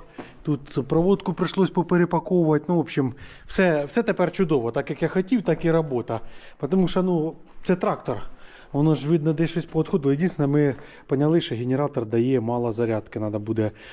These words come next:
м, е, дивитися на генератор. Підключили, переставив я цей топ-, топливний датчик туди. Сюди в мене прийде ще спідометр, е, ну, цей електронний, а, е, тах-, тахометр, е,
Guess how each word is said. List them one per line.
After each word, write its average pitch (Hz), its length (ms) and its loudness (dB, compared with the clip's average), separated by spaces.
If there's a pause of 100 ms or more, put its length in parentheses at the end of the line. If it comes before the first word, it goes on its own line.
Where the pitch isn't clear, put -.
(220)
м, 110 280 2
е, 107 180 2
дивитися 117 400 0
на 120 220 0
генератор. 110 520 -4 (1080)
Підключили, 131 680 0 (360)
переставив 139 520 0
я 123 160 0
цей 127 160 -2
топ-, 127 160 -4
топливний 151 440 -2
датчик 220 360 -4
туди. 180 280 0 (340)
Сюди 165 240 0
в 143 100 2
мене 139 260 -4
прийде 139 360 -4
ще 139 200 -6
спідометр, 208 680 -2 (400)
е, 147 100 -6 (840)
ну, 131 140 -6
цей 123 100 2
електронний, 120 720 -2 (460)
а, - 100 -4
е, - 20 -2
тах-, 123 540 -4
тахометр, 127 520 -2
е, 123 420 -4